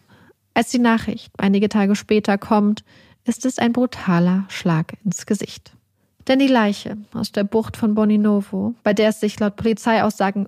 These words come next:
unmöglich um Brit handeln könnte, ist ihre Brit.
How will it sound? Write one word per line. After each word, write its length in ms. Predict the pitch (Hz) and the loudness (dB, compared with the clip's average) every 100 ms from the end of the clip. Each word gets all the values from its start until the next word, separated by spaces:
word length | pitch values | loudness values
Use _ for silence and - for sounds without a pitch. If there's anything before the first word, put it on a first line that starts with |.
| _ - | _ 0
unmöglich 880 | 254 254 240 254 262 - 196 - 202 | 2 4 4 4 2 -4 -6 -2 -2
um 100 | 190 | 0
Brit 280 | 202 - | -2 -2
handeln 320 | 196 185 196 196 | 0 2 2 2
könnte, 600 | 214 185 190 208 220 226 _ _ _ _ _ _ | 2 2 0 0 0 -2 _ _ _ _ _ _
ist 400 | 233 - - - _ _ _ _ - | -6 -4 -12 -20 _ _ _ _ -6
ihre 220 | 220 240 | -2 -2
Brit. 400 | - - - - | -2 -4 -6 -20